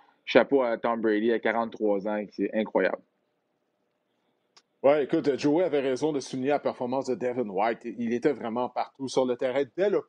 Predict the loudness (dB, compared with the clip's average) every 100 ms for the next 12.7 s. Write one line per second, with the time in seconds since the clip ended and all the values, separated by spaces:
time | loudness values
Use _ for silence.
0 | -10 -6 -4 -4 -4 -4 -2 -6 -4 -8
1 | -6 -6 -4 -2 2 2 2 -4 0 -2
2 | -2 -6 -4 -2 -2 -2 -4 -4 -2 -4
3 | -6 -12 -10 -10 -2 2 2 0 _ _
4 | -2 0 0 -2 -4 0 -2 -2 -4 -4
5 | -4 -4 -4 -2 0 0 -2 -6 -2 0
6 | 0 0 -2 -4 _ _ -4 0 0 0
7 | -2 -2 -2 -2 0 0 0 -4 -6 -8
8 | -2 0 0 0 0 2 2 0 -8 -2
9 | 0 0 -2 -4 -4 -2 -2 -2 -2 0
10 | 0 0 0 -2 0 -4 0 -2 -4 -14
11 | -4 -2 -2 -4 -4 -6 -8 -6 -4 -4
12 | -2 -2 -2 -6 -8 -6